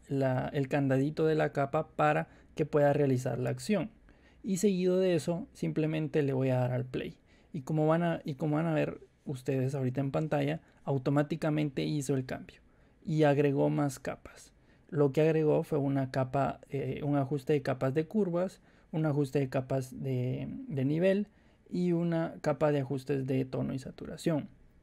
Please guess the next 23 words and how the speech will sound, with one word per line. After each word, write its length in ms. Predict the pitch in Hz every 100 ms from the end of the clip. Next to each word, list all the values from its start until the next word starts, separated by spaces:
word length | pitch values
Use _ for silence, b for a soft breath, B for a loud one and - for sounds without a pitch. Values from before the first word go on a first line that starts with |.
| _ _ _ _ - -
Si 160 | -
yo 120 | 131
quito 260 | 127 139 165
estos, 440 | 170 156 185 180 311
está 260 | 294 - 135
atrás 320 | 127 135 127
la 100 | 143
imagen. 420 | 147 170 143 - - b b b b
Pero 260 | 160 165 160
cu-, 460 | - 196 208 220
¿cómo 440 | - 190 196 190 - _ _
hacemos 640 | - 156 - 160 160 156 139
nosotros 500 | 135 131 131 147 135
para 340 | - 139 131
crear 340 | 131 135 135 147
esta 340 | 143 135 -
acción? 520 | 131 - - 156 - - b b b _
Bien, 320 | 220 131 131 B B B
voy 200 | 143 143
a 60 | 143
borrar 340 | 156 156 165
esto, 380 | 185 160 - 196 - _ _ - - -
¿sí? 320 | - - 151